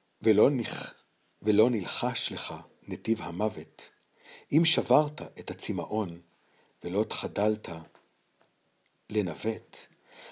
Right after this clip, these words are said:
אז דרומה קום הבט, חלקה, שחורה ומכושלת, תזדקר מים העצמות, גבעה שחורה, גבעת בזלת. וכל המנסה אל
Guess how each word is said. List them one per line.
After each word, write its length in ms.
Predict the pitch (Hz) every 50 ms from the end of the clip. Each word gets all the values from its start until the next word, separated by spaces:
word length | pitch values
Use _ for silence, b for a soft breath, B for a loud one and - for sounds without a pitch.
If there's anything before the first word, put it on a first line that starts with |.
| B B -
אז 240 | 131 147 143 135
דרומה 400 | 131 127 107 104 127 156 170 175
קום 440 | 170 - - - 160 202 220 220 208 - - -
הבט, 500 | - 175 160 - - - - - - - - - - _ _ _ _ - - _ B B B B B B B
חלקה, 640 | - - 135 131 127 117 - - 135 139 143 139 135
שחורה 580 | - - - - 110 104 104 110 123 135 135 143 147 - _ _ _
ומכושלת, 920 | - 131 135 131 - - 160 - - - 98 85 82 82 - - - - - b b b b b b b b b
תזדקר 760 | - 127 107 101 - 101 87 - - - 120 135 135 135 135
מים 340 | 120 104 98 101 101 110 104
העצמות, 880 | 98 131 127 123 - - - - 101 78 71 69 - _ - - - b b b b b b b b b -
גבעה 340 | - 95 - - - 104
שחורה, 540 | - - - - - - - - - 107 117 131 - _ _ _ _ _ _ _ _ -
גבעת 460 | 95 85 - - - 78 - _ - - _
בזלת. 720 | 104 95 92 - - 156 147 - - - _ - - - - _ _ _ _ _ _ _ _ _ _ _ _ _ - B B B B B B B B B B B B B -
וכל 340 | 117 110 - - 160 170 165 156
המנסה 640 | 156 156 156 156 147 139 - - - 147 143 156 156 156
אל 60 | 151